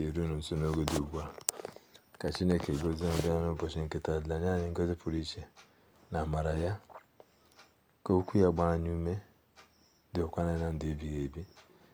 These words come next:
N'aha Jizọs Kraịst bụ onye nwe anyị. Amen. Na anyị gaa n'iru n'ụbọchị nke taa,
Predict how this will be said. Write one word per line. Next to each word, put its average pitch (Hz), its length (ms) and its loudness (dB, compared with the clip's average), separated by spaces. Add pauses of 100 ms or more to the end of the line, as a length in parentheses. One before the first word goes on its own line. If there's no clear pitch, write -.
(200)
N'aha 73 320 0
Jizọs 78 460 -6
Kraịst 78 280 -6
bụ 85 80 -6
onye 69 160 -2
nwe 69 180 -4
anyị. 69 220 -10 (840)
Amen. 69 420 -2 (320)
Na 85 120 -6
anyị 85 160 0
gaa 82 160 0
n'iru 82 240 -2
n'ụbọchị 82 380 -4
nke 76 200 -6
taa, - 200 -2